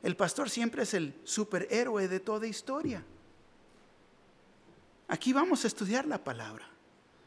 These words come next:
Vamos a tratar de entender lo que Dios tiene para nosotros. ¿Con la esperanza de qué?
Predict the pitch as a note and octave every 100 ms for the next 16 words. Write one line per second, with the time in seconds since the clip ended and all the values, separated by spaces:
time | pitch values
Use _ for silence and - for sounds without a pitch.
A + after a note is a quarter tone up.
0 | - - - E3 B3 A#3+ A#3+ G3+ A#3 A3+
1 | A#3 G#3+ G#3 F3+ G#3+ A3 G3 F3+ D#3+ F#3+
2 | G3+ - G3 G#3 F3+ D#3+ C#3 C#3 F#3+ F3
3 | - C#3 - - - - - - - -
4 | - D#3+ D#3+ D#3 - C#3 G#3+ B3+ F#3 D3+
5 | - B3+ F#3